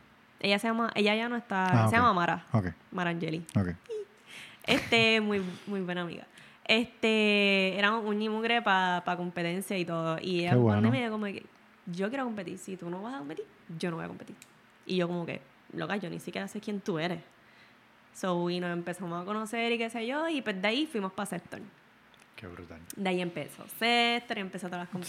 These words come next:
Speaker 1: competencias por
Speaker 2: exacto.
Speaker 1: ahí por
Speaker 2: Fuiste
Speaker 1: abajo.
Speaker 2: a Beatle también y a todas esas cosas.
Speaker 1: Exacto. En el de Beatle, el de Beatle, Caribbean.
Speaker 2: Exacto.
Speaker 1: Caribbean yo me sentí, like, en mi peak, como que, que ahí tuve ahí una relación tóxica horrible y yo dije, like,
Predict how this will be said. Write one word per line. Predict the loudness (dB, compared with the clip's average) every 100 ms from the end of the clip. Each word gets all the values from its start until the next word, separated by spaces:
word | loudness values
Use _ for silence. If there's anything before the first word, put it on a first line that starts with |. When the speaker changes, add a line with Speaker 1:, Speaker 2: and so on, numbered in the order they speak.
| 2
Speaker 1:
competencias | 4 4
por | 2
Speaker 2:
exacto. | 0
Speaker 1:
ahí | 0
por |
Speaker 2:
Fuiste | 0 4 6
Speaker 1:
abajo. | 8
Speaker 2:
a | 8
Beatle | 6 4
también | 0 -2 2 6 6 8
y | 8
a |
todas | 6 4
esas | 0
cosas. | 0 -2 -4
Speaker 1:
Exacto. | -10 -14 -10 0
En | 2
el | 2 0
de | 0
Beatle, | 0 2 0 0 -6 -12 -4
el | 0 0
de | 0
Beatle, | 0 -2 -2
Caribbean. | 0 0 0 0 2 4 4 0 -4 -2
Speaker 2:
Exacto. | 2 2 0 0
Speaker 1:
Caribbean | 0 0 0 -2
yo | -2 -4
me |
sentí, | -4 -6 -4 -4
like, | -4 -6 -6
en | -4
mi | -4
peak, | -4 -4 -2 -4 -6 -20 -10
como | -6 -4
que, | -4 -4 -6 -10 _ _ _ -20 _ _ _ _ -20 _ -8
que | -4
ahí | -2 -2 -2
tuve | -2 0
ahí | 0 -2
una | -2 -2 -2
relación | -2 -4 -4 -6 -6
tóxica | -6 -6 -4 2 2 2 0 -2 -4 -8 -18 -20 -6
horrible | 0 2 2 2 2 2 4 2
y | 2 0
yo | 2
dije, | 2 2 2
like, | 2 0